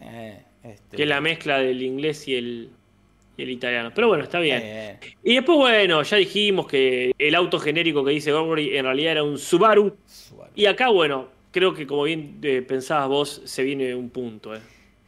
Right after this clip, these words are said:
Speaker 1: Claro, pero cuando discuten, eh, Lou y Gorgory, que le dice, "Que te creas jefe de policía, no te convierte en uno", dice, y en inglés le dice, "Para ser jefe pol-, de policía tendría que tener un pantalón talla cincuenta y ocho",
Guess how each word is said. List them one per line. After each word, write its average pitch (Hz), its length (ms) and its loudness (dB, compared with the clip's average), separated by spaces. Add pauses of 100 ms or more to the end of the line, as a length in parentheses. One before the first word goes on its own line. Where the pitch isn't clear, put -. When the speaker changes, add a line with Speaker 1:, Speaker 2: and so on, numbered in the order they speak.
Speaker 1:
Claro, 139 340 0
pero 127 100 -4
cuando 127 200 -6
discuten, 139 840 0
eh, 117 920 -4 (440)
Lou 143 460 -2
y 120 160 -10
Gorgory, 131 840 0
que 113 100 -12
le 110 100 -10
dice, 110 640 -14 (800)
"Que 131 120 -12
te 139 100 -6
creas 170 240 4
jefe 165 240 -2
de 143 60 0
policía, 131 460 -2
no 143 100 -2
te 135 80 -6
convierte 131 380 -4
en 147 80 -6
uno", 147 240 -2
dice, 139 300 -4
y 131 140 -6
en 131 100 -6
inglés 170 200 0
le 160 120 2
dice, 143 340 -6 (400)
"Para 127 180 0
ser 160 200 -4
jefe 170 260 -4
pol-, 143 200 -4
de 127 100 -6
policía 135 440 -6
tendría 139 200 -6
que 139 80 -4
tener 165 140 -4
un 139 80 -6
pantalón 135 560 -4 (100)
talla 160 360 -2
cincuenta 120 600 -8
y 139 100 -2
ocho", 117 380 -6